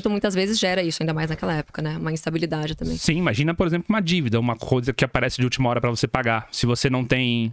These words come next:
Speaker 2: É.
Speaker 3: se você tem a família, você tem a quem recorrer.
Speaker 2: Exato.
Speaker 3: Se o seu, o seu núcleo social é muito mais
Speaker 2: Você vai no
Speaker 3: restrito.
Speaker 2: Banco Nacional, né, pedir aí, mais uma vez,
Speaker 3: <laughs>
Speaker 2: depende.
Speaker 3: Exatamente. Ou então você acredita no, no Bolsa Família do Estado.
Speaker 2: É, é, então, é, e tem os dois aspectos, né? Acho que, como você bem colocou, a parte econômica,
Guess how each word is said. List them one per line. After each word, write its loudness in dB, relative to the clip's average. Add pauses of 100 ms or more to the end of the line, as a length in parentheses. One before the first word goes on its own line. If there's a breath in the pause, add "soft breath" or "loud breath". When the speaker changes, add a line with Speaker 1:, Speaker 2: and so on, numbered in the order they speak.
Speaker 2:
É. -4
Speaker 3:
se -6
você 2
tem 0
a -2
família, 2
você -2
tem 2
a 0
quem 0
recorrer. 2
Speaker 2:
Exato. -4
Speaker 3:
Se 2
o 2
seu, 2
o -2
seu 2
núcleo 2
social 2
é 2
muito 0
mais 2
Speaker 2:
Você 2
vai 0
no 0
Speaker 3:
restrito. -2
Speaker 2:
Banco -2
Nacional, 0
né, 0
pedir 0
aí, 0 (180)
mais 0
uma 0
vez, 0
Speaker 3:
<laughs> -10
Speaker 2:
depende. 0
Speaker 3:
Exatamente. 0
Ou 2
então 0
você 0
acredita 0
no, 0
no 0
Bolsa 2
Família 0
do 0
Estado. 0
Speaker 2:
É, -2
é, 0
então, 0
é, 0
e -4 (140)
tem -4
os 0
dois 2
aspectos, 0
né? 0
Acho -4
que, 0 (320)
como 0
você -2
bem 0
colocou, 0
a 0
parte 0
econômica, 0